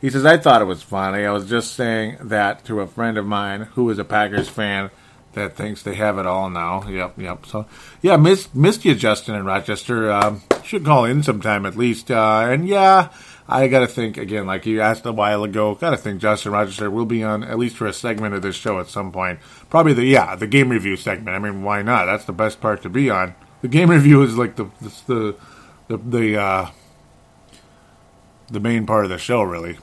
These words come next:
Uh, you know, so thanks again for that, Justin. One final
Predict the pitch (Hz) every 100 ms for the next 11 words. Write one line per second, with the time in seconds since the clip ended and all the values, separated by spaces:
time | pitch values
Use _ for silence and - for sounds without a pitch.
0 | _ - 104 - - 113 107 - 110 98
1 | 95 - - - - - _ - 127 110
2 | 110 120 120 - - 110 113 104 139 135
3 | 143 143 190 214 156 185 151 120